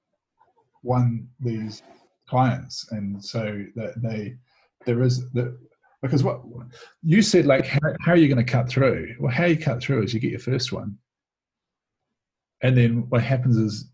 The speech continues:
is you, you've, you've won your first one, and then, um, you're a lot further down the track to winning your second one. So I'll just give you a little example of selling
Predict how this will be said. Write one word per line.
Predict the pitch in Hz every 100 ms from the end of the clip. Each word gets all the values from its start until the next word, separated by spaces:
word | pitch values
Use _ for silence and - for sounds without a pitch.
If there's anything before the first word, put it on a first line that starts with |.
| -
is | 113 104 - - -
you, | 110 113 - _
you've, | - 113 104 - -
you've | 113 113
won | 139
your | 139
first | 117 117 113 -
one, | 90 90 120 123 - - _ _ _ _ _ _ -
and | 113 107
then, | 113 113 110 110 107 - _ _ _ _ _ -
um, | 104 101 101 101 _ _ _ _ _
you're | - 117 110 107 101 _ _ _ _ -
a | 110
lot | 113 151 -
further | - 135 117
down | 110 110
the | 101
track | - 117 92 - _ _ -
to | 113 104 104 -
winning | 117 110 104
your | 101
second | - 120 113
one. | 95 82 - - _ _ _ _ _ _ _ _ _ -
So | 120
I'll |
just | 120 127
give | 117
you | 110 -
a |
little | 113 117 110
example | 107 101 107 107 98 107 104
of | 92
selling | - 113 107 104 101 101